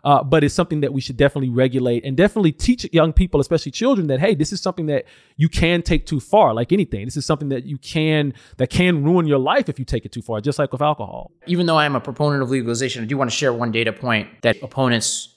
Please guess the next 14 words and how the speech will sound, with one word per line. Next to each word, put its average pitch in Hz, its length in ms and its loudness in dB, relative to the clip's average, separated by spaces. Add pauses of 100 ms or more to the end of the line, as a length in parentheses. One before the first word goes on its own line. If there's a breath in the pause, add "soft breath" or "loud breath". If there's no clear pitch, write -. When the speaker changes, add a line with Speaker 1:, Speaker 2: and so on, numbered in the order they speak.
(120)
Speaker 2:
uh, 101 220 -4 (120)
mention, 117 480 -4
which 104 180 -8
is 107 140 -6
that, - 460 0 (260)
uh, 107 280 0 (120)
one 156 240 2
in 214 80 4
fifteen 175 440 -2
people 151 240 -4
who 123 120 -2
drink, 110 560 -4 (380)
drink 120 300 -2
daily. - 420 -10